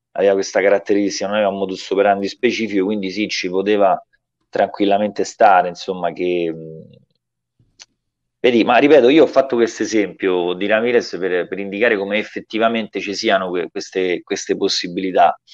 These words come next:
Però ecco, vedi, se torniamo agli esempi più classici, prendi per esempio Jack lo Squartatore, cioè quello lì certe cose le faceva perché erano, eh, inside dentro di lui, non credo che abbia trovato ispirazione in, eh,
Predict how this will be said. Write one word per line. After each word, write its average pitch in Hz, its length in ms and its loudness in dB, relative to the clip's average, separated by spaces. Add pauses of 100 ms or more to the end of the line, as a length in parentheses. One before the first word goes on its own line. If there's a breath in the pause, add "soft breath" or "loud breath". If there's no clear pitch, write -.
(340 loud breath)
Però 143 220 6
ecco, 135 260 4
vedi, 127 200 2
se 131 180 2
torniamo 127 380 0
agli 113 100 0
esempi 104 340 -6
più 95 120 -10
classici, 90 540 0
prendi 117 220 -2
per 107 100 -6
esempio 95 200 -12
Jack 113 240 -4
lo 101 60 -4
Squartatore, 85 960 -4 (840)
cioè 131 180 2
quello 151 220 4
lì 117 260 4
certe 113 340 -2
cose 92 640 2
le 95 160 -2
faceva 104 400 0
perché 87 320 -6
erano, 92 640 -4
eh, - 960 -12
inside 147 360 2
dentro 107 300 0
di 98 100 0
lui, 98 420 0
non 104 160 -4
credo 127 260 0
che 104 100 4
abbia 98 280 4
trovato 101 340 4
ispirazione 98 920 -4
in, 90 220 -10
eh, 87 460 -10